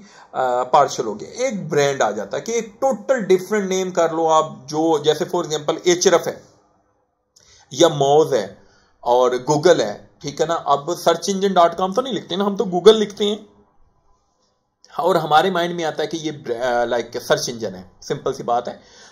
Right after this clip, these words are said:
तो इसी तरीके से ये तीन है, हम इसके अंदर से कोई भी एक चूज़ कर सकते हैं। हम किस तरीके से चूज़ करते हैं, अगर आपकी छोटी आपने साइट बनानी है,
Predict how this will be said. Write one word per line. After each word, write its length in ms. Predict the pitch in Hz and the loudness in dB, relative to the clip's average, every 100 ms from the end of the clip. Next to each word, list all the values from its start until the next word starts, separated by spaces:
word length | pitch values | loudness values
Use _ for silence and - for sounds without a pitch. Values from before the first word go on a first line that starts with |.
| - | 4
तो 100 | 202 | 4
इसी 220 | 190 196 | 4 0
तरीके 380 | 190 165 151 160 | -4 -4 -4 -4
से 120 | 170 | -4
ये 140 | 165 165 | -4 -6
तीन 320 | 165 160 165 | -6 -6 -4
है, 60 | |
हम 200 | 170 170 | -4 -4
इसके 200 | 156 - | -8 -10
अंदर 160 | 156 151 | -4 -4
से 120 | 160 | -4
कोई 280 | 170 202 208 | 2 6 6
भी 140 | 185 | 4
एक 140 | 175 - | -2 -2
चूज़ 220 | 127 - | -10 -8
कर 120 | 113 | -10
सकते 320 | - 101 - | -10 -14 -14
हैं। 100 | 107 - | -10 -6
हम 240 | 202 196 | -6 -6
किस 180 | 208 - | -8 -8
तरीके 240 | 196 196 | -6 -6
से 80 | 180 | -6
चूज़ 260 | 185 175 - | -8 -10 -6
करते 260 | 165 - | -8 -6
हैं, 220 | 175 208 - - - - | -8 -8 -14 -20 -20 -6
अगर 260 | 196 196 233 | 0 4 4
आपकी 340 | 202 196 214 | 4 0 -4
छोटी 460 | 208 - 160 202 196 | -6 -2 -2 -2 2
आपने 280 | 185 180 180 | 2 0 -4
साइट 260 | 175 156 | -2 -4
बनानी 500 | 151 156 151 143 143 | -4 -4 -4 -6 -8
है, 160 | 147 | -12